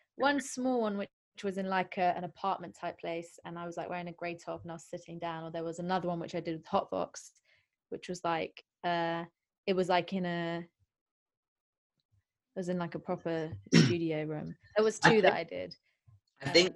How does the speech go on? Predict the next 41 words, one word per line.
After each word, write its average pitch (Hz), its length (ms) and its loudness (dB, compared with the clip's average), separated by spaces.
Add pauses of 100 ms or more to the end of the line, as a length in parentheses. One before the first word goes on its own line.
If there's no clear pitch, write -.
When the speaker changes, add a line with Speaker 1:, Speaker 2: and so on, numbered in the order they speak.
Speaker 1:
Um, 165 140 -14
Speaker 2:
I 127 120 8
think 151 220 4
I'm 151 140 10
talking 123 320 4
about 110 240 8
the 113 100 4
one 113 220 2
you 107 120 2
did 107 160 6
in, 104 120 0
like, 98 160 -2
a 98 60 -8
flat - 420 8
or 85 80 -2
something, 78 460 -4
and 104 120 6
it, 110 260 4
it 117 60 8
was, 113 400 4
it 131 60 10
was 113 140 6
really 123 280 12
nice, 107 320 10
Speaker 1:
Yes. 104 140 0
Speaker 2:
really 110 120 -2
nicely 104 320 6
done. 87 480 4
Yeah, 95 200 8
yeah, 90 160 8
yeah. 87 280 6 (140)
What, 127 160 8
what, 135 240 10
what, 135 280 10
what 131 140 10
was 123 100 2
that 123 160 6
Speaker 1:
Yeah, 208 60 -2
Speaker 2:
for? - 140 0
Speaker 1:
that, 240 160 0 (1400)
that 320 220 10